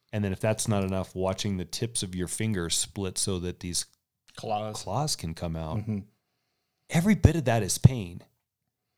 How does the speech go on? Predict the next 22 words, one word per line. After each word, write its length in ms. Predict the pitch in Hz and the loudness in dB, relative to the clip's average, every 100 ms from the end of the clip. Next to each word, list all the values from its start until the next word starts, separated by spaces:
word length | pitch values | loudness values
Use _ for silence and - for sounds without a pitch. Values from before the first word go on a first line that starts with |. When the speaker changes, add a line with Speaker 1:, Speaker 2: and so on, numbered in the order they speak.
| _ _ _ _ _ _ - | _ _ _ _ _ _ -2
Speaker 2:
You 80 | 127 | 4
know 120 | 139 | 6
which 180 | 170 - | 4 6
part 160 | 131 123 | 6 6
I 60 | |
think's 280 | 101 113 - | 4 2 2
really 240 | 117 117 107 | 2 2 2
remarkable 880 | 98 98 101 101 98 95 92 87 - | 2 2 0 0 -4 -4 -4 -6 -4
is, 340 | 98 98 92 | -2 -2 -2
uh, 420 | 85 73 - - - _ | -6 -6 -8 -10 -16 _
the 220 | 117 107 98 | -4 -2 -2
hair 340 | - 113 131 | 2 4 4
follicles 680 | 117 104 98 101 - 104 95 | 2 -4 -4 -6 -8 -6 -2
that 140 | 104 | -2
are, 80 | 98 | -2
like, 300 | 95 98 87 - | -6 -8 -12 -18
wisping 840 | 117 104 104 107 - 147 160 220 208 - 85 | -16 -10 -2 -2 -2 -2 -2 -2 -6 -12 -14
Speaker 1:
Yeah. 120 | - | -4
Speaker 2:
and 160 | 110 104 | -2 -2
growing. 600 | 110 98 127 180 233 214 _ _ _ _ _ - | 0 2 2 0 -2 -6 _ _ _ _ _ -4
And 200 | 104 110 | 0 2
they, 560 | 156 175 170 151 143 | 0 -2 -4 -4 -8